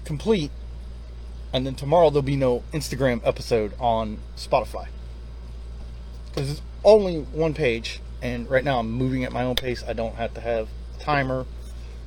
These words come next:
you know, 'cause you only get ten minutes on TikTok.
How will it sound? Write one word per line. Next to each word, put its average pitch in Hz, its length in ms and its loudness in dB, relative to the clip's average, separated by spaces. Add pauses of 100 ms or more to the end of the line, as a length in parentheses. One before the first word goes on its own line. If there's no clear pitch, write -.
(440)
you 120 80 -4
know, - 60 -10 (340)
'cause 117 140 -8
you 123 100 0
only 190 140 2
get 131 160 -4
ten 127 240 -2
minutes 117 360 -6
on 98 280 -8 (260)
TikTok. 98 340 -10